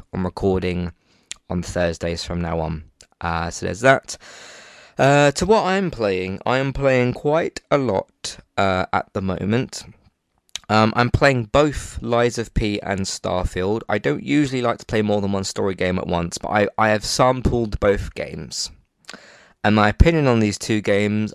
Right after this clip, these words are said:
are very, very different. Which one do I wanna start talking about first?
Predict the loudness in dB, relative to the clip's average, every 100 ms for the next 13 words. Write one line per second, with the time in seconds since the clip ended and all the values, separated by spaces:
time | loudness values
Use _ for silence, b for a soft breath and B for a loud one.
0 | -6 -4 -2 2 4 2 2 2 2 0
1 | -4 -6 -6 -4 -6 -6 -6 -2 -2 0
2 | 2 2 0 0 0 0 -6 -8 -6 -6
3 | -8 -6 -2 0 0 -6 -18